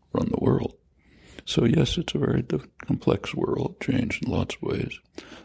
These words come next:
These, uh, international corporations, multinationals,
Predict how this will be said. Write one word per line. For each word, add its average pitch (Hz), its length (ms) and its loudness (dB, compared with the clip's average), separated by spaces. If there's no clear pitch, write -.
These, 131 400 2
uh, - 220 0
international 110 640 4
corporations, - 840 -4
multinationals, - 840 -6